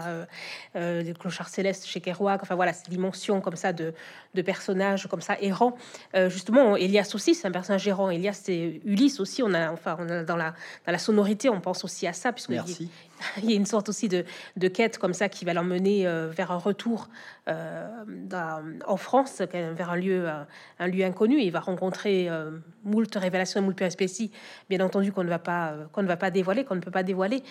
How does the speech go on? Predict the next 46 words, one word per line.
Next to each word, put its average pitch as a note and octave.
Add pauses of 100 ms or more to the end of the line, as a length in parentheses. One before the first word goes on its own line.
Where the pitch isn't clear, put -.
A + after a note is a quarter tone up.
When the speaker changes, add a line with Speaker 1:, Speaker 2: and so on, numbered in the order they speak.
(240)
Speaker 1:
mais, G#3+
euh, F#3
c'est -
cette, G3+
toute C4
cette A#3
littérature-là A3+
qui, G3+ (300)
qui -
est F#3+
pétrie A3
dans G#3
vos, F#3+ (280)
dans F#3+
vos F#3+
livres A3+
et A3
qu'on G#3
retrouve G#3+
aussi G3
notamment G#3 (300)
dans G3
la F3+
poésie G#3
que G3+
vous F#3
avez F#3
éditée F3
aussi, G#3
euh, F#3
l'an G3
dernier, G3+ (360)
euh, E3+
non, F3 (120)
en G3
deux F#3+
mille G#3
vingt G3+
et A3
un, F#3
pardon, F3+
Speaker 2:
Mm, -
mm. -
Speaker 1:
aussi G3+
chez A3
Phébus, G#3